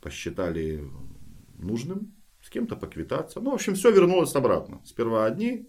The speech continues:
потом другие. То есть поменялось, и многие действительно постарались либо покинуть Брест,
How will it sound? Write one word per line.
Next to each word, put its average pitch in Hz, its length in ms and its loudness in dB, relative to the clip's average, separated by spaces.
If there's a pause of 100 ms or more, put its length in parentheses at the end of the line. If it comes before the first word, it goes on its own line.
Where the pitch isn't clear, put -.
потом 135 300 0
другие. 87 300 -2
То 101 100 -4
есть 95 120 -4
поменялось, 175 640 0 (480)
и 131 280 4
многие 147 380 2
действительно 123 680 0
постарались 117 760 0
либо 113 240 2
покинуть 220 440 -2
Брест, 190 460 0